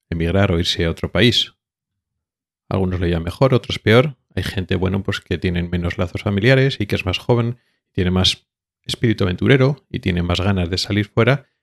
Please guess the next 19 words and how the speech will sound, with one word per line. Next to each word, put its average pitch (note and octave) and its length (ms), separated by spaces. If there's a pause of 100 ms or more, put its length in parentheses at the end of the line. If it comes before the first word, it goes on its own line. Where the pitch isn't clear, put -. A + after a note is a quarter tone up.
(100)
que - 80
lo F#2+ 100
tiene F2 160
más E2 140
fácil. F2+ 440
Pero - 140
mucha A2+ 340
gente, A2+ 560 (440)
pues, F2 120
le, E2+ 140
le F2+ 100
ha F#2+ 40
costado - 320
mucho F#2+ 200
sacrificio, G2+ 800 (720)
pero G2+ 260
lo G#2+ 160
pueden F2+ 200
hacer. E2+ 460